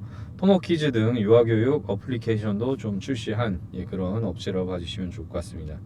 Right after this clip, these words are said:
네, 우선은, 네, 해당 종목, 어, 인공지능, 예, 네이버 뭐 초거대, 예, 에이아이, 예, 뭐 이런 쪽 공개되면서,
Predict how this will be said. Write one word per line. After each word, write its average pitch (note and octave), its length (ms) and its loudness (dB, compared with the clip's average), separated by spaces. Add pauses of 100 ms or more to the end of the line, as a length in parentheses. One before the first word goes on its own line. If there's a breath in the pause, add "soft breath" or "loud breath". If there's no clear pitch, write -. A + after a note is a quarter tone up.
(600 loud breath)
네, G3+ 80 0
우선은, B2+ 720 6
네, F#2+ 180 4
해당 C#3 280 2
종목, A#2+ 520 2 (580 loud breath)
어, F#2+ 500 0
인공지능, D3 800 2 (160)
예, F#2 420 -4
네이버 G#2+ 360 2
뭐 G2 180 -2
초거대, C3+ 760 4 (160)
예, F2 460 -6
에이아이, G2+ 460 2 (520 loud breath)
예, F2+ 220 -6
뭐 F#2+ 200 -2
이런 G#2+ 220 0
쪽 G2+ 440 -2
공개되면서, G#2+ 800 2